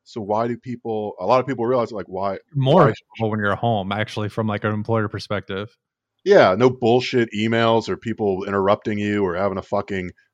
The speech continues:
Speaker 1: go walk down and shit in a room with another person after not <laughs> doing it for, like, a year.
Speaker 2: I will say that's been weird 'cause I've been going into the office. I, I, ours is pretty flexible, but it's like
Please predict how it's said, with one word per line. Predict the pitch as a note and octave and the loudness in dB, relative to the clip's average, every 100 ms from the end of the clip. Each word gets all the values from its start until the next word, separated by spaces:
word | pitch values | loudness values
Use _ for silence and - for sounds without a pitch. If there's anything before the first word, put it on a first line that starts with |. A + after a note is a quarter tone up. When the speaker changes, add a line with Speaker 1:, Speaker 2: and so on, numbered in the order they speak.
| _ | _
Speaker 1:
go | G#2 G#2+ | 2 2
walk | G2+ G#2 - - | 6 4 4 0
down | G#2+ G#2+ | 2 2
and | G2 F2+ | 0 -4
shit | - - A2+ C3 - | -6 -2 2 0 0
in | A#2 | 0
a | F#2+ | 0
room | F2+ G#2+ A#2 B2+ C3 | 0 2 2 2 0
with | G#2 A2+ | -2 -2
another | G2 G#2+ A2 | 0 2 2
person | - G#2 A2+ - C3 C3+ B2+ _ _ G2+ | 0 -4 -4 -4 -8 -8 -16 _ _ -10
after | G#2+ A2 | -8 -6
not | A2 A#2+ | -6 -4
<laughs> | |
doing | A2+ B2+ - | 0 0 0
it | D#3 - F#3+ | 2 4 4
for, | F#3 - | 2 0
like, | F3+ - - | -2 -2 -8
a | C3+ - | -8 -12
year. | D3 G4 - - _ _ _ _ _ _ - - - | -4 0 2 0 _ _ _ _ _ _ -20 -20 2
Speaker 2:
I | F3+ | 6
will | E3+ G#3 | 8 8
say | G3+ D#3+ | 6 6
that's | D#3 D#3+ | 4 4
been | E3+ C3 | 2 4
weird | C3+ A#2+ | 4 2
'cause | C3 | 0
I've | B2 | 2
been | B2+ | 2
going | A#2 A2+ A2+ | 4 4 2
into | G#2+ | -2
the | A2 | -2
office. | G2+ G#2 - G#2 - - | 2 2 0 -4 -4 2
I, | C#3+ C#3 - - A2 - _ _ _ _ _ _ _ _ - | 2 2 -6 -20 -20 -20 _ _ _ _ _ _ _ _ 2
I, | D3 E3 E3 D#3+ | 4 6 4 2
ours | C#3 D#3+ G3 | 2 2 2
is | D#3+ | -2
pretty | - C#3 | -2 0
flexible, | B2+ B2 - D3 F3 | 2 0 -2 -2 -2
but | D3 A#2+ | 0 0
it's | B2+ - | 0 2
like | A2+ | 2